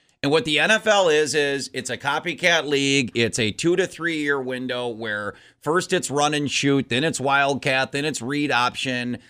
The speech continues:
You know, there's the, there's the next hot thing. There's, now it's the R P O,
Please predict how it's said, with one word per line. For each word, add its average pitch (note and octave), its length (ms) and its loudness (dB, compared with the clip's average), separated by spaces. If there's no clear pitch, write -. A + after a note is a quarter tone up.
You C#3 180 -2
know, B2+ 240 -6
there's C3 320 -6
the, B2+ 160 -12
there's B2+ 280 -6
the A#2+ 140 -6
next C#3+ 380 -2
hot E3 440 0
thing. C#3 440 0
There's, A#2+ 180 -4
now B2 220 0
it's D#3+ 100 -2
the D#3 140 -4
R C#3+ 240 2
P D3+ 260 2
O, A#2+ 420 2